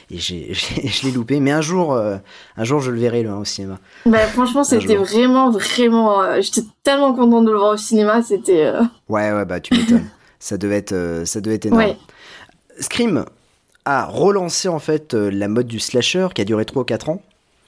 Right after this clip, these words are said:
Speaker 1: Alors, il y a eu du bon, <laughs> du moins bon et du très mauvais. Euh, comment t'as vécu, toi, cette grande période cinématographique du slasher ?
Speaker 2: Et bah, du coup, en fait, comme ça m'a donné goût aux films d'horreur,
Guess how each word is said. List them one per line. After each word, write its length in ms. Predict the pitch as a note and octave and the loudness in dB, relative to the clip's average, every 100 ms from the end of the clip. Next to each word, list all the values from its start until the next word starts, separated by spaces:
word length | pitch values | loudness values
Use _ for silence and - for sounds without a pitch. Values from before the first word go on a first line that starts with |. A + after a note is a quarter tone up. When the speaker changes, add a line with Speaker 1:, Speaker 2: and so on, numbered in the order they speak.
| - - | -16 -4
Speaker 1:
Alors, 140 | A2+ | -2
il 80 | B2+ | 0
y 40 | |
a 40 | C3+ | 0
eu 60 | |
du 160 | C3+ C#3+ | 0 0
bon, 220 | C#3+ G3+ - - | 2 0 -4 -20
<laughs> 220 | - _ A#2 | -20 _ -8
du 280 | A#2 - | -4 0
moins 320 | F3+ D3+ F3 D3 | 0 2 2 2
bon 260 | C#3+ E3+ - | 2 2 2
et 80 | C3+ | -2
du 160 | B2 | -2
très 240 | A#2 - D3+ | -6 -2 0
mauvais. 420 | C#3+ B2 C3 G3 - - - F3+ D#3 | 2 2 0 0 -8 -16 -14 -14 -2
Euh, 200 | A#2+ A2+ | 0 2
comment 240 | - F#3+ A3+ | 0 -2 -2
t'as 140 | D#3 | -2
vécu, 280 | B2+ A#2+ D3+ | -2 -4 -6
toi, 160 | C#3+ C3+ | -4 -4
cette 300 | A2+ - G2+ | -6 -4 -4
grande 280 | G2 B2 | -2 -2
période 200 | B2 A#2 | 0 -2
cinématographique 600 | A#2 A2 G2 G#2+ G2 - | -2 -4 -4 -4 -4 -6
du 100 | A2+ | -8
slasher ? 340 | F#2+ - - F#3 | -6 -6 -4 0
Speaker 2:
Et 60 | A#3 | 2
bah, 140 | A3 | 2
du 160 | G#3 G#3+ | 0 -2
coup, 160 | D#4+ D#4 | 0 0
en 60 | |
fait, 180 | D4+ D#4+ | 2 0
comme 160 | C4+ C4 | 0 2
ça 120 | B3 | 2
m'a 120 | G#3+ | 2
donné 320 | G#3 A3 A3+ | 4 4 2
goût 200 | G3 C4 | 2 2
aux 40 | A#3+ | 2
films 280 | - A#3 G#3+ | 4 4 6
d'horreur, 460 | G#3+ G#3 B3+ E4+ | 4 4 2 0